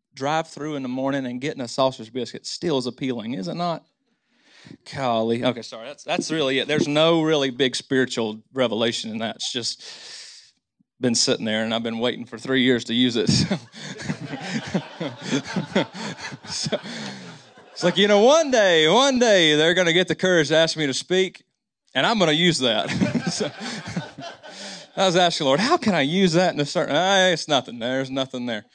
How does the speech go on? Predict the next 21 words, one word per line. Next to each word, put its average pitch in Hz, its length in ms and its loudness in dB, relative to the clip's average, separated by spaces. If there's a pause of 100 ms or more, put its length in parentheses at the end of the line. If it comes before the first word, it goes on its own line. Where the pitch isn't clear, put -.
(240)
I'm 196 120 0
sure 233 220 4
the 202 60 6
Lord 202 200 4
might 175 200 0
give 165 140 4
you 139 100 0
something, 131 480 -2
but 120 280 2
I'm 147 280 -4
sure 170 220 0
there's 139 200 2
something 139 420 0
there. 104 200 -4
But 107 220 -4 (800)
anyways, 113 600 0 (1400)
cool. 214 340 6
Well, 160 360 4 (240)
I'm 226 120 0
gonna, 233 160 4
um, 143 500 2